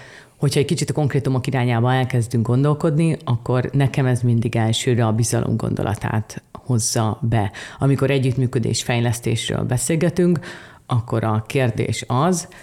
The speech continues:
hogy én az adott csoportban hogyan tudom biztosítani azt a bizalmat, ami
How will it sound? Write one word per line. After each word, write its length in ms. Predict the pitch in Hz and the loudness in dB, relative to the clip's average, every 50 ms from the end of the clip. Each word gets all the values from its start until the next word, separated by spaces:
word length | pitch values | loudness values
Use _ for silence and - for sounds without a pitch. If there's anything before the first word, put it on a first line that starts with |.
| - - - - - - | -20 -20 -20 -20 -14 -8
hogy 280 | - - 110 - - | -6 -4 -4 -4 -4
én 180 | - 113 107 - | -2 -2 -2 -2
az 140 | - - - | -2 -2 -2
adott 340 | - - 135 117 113 104 - | -2 -2 0 0 -2 -2 -2
csoportban 840 | - - 143 143 - 202 175 156 131 113 110 135 123 120 120 117 - - - - _ | -2 -2 -2 0 0 0 0 0 0 0 -2 0 0 0 0 -2 -4 -8 -14 -20 _
hogyan 480 | - - 175 160 143 143 120 107 107 | -4 0 0 2 2 2 2 0 0
tudom 340 | - - - 117 110 - 107 | 0 0 -2 -2 -2 -4 -4
biztosítani 840 | 117 113 - - - 110 107 - - 120 - - 113 113 113 110 - - | -2 -2 -2 -2 -2 -4 -4 -4 -6 -6 -6 -6 -4 -2 -2 -2 -2 -2
azt 300 | - 127 113 - - - | -2 -2 -2 -2 -2 -2
a 40 | 120 | -2
bizalmat, 800 | 117 117 110 - - 113 - 147 175 180 180 185 185 - - - _ _ | -2 -2 -4 -2 -2 -2 0 0 2 2 0 0 -2 -6 -12 -20 _ _
ami 500 | - 131 135 135 135 139 156 180 175 | 0 2 2 2 4 4 2 2 0